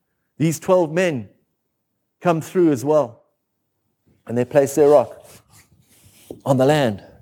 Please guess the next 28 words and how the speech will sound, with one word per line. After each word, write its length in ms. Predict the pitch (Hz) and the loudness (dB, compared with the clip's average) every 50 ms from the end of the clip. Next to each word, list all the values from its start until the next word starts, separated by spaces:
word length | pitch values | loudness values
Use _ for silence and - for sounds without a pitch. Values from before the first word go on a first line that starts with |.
| - - _ _ _ _ _ _ - | -20 -20 _ _ _ _ _ _ -8
on 100 | 113 120 | -4 0
the 80 | 123 | 2
other 160 | 131 131 127 | 2 2 0
side. 440 | 120 - - 143 127 120 101 92 - _ _ _ _ _ _ _ _ _ _ _ _ _ - _ _ _ _ _ _ _ _ _ _ _ _ _ _ _ _ _ _ _ _ _ _ _ _ _ _ - _ _ _ _ _ _ _ _ _ _ _ _ _ _ _ _ _ _ _ _ _ _ _ _ _ _ _ _ _ _ | -2 -2 -2 0 0 0 -2 -6 -14 _ _ _ _ _ _ _ _ _ _ _ _ _ -20 _ _ _ _ _ _ _ _ _ _ _ _ _ _ _ _ _ _ _ _ _ _ _ _ _ _ -20 _ _ _ _ _ _ _ _ _ _ _ _ _ _ _ _ _ _ _ _ _ _ _ _ _ _ _ _ _ _
Look 140 | - - - | -4 -2 -2
at 80 | 160 123 | -2 -2
me 160 | 131 143 139 | 0 2 4
with 180 | 131 123 123 - | 4 2 0 0
chap-, 300 | - 147 135 - _ - | -2 -2 -2 -4 _ -6
at 160 | 127 120 - | -6 -6 -4
chapter 280 | - - 131 - - 123 | -2 -4 -4 -4 -6 -14
four, 260 | - - 143 131 117 | -6 -4 -4 -4 -2
verse 200 | 110 123 113 - | -4 -6 -8 -6
one. 240 | 123 120 117 104 95 - _ _ _ _ _ _ _ _ _ _ _ _ _ | -6 -6 -6 -8 -8 -16 _ _ _ _ _ _ _ _ _ _ _ _ _
When 140 | - 147 147 | -4 -2 -2
the 80 | 147 | -2
whole 320 | 127 - - 196 214 208 202 | -4 0 2 4 4 4 4
nation 460 | 196 196 196 185 190 - 180 135 113 | 4 2 2 0 -2 -6 -10 -12 -10
had 200 | 110 123 135 131 | -10 -10 -10 -6
finished 300 | - 185 180 175 - - | -6 -4 -4 -4 -8 -8
crossing 380 | - - 170 165 - 185 165 | -6 -6 -6 -6 -6 -10 -6
the 80 | 156 147 | -6 -6
Jordan, 420 | 123 117 147 160 160 143 135 120 | -4 -2 -2 -2 -2 -4 -8 -12
the 80 | 113 127 | -8 -6
Lord 260 | 131 139 160 165 156 | -2 0 0 0 -2
said 200 | 160 - 160 151 - | -2 -6 -8 -6 -6
to 80 | 165 | -12
Joshua, 560 | 143 110 143 147 151 147 - 160 135 - 110 | -6 -2 0 0 0 -2 -6 -12 -12 -14 -16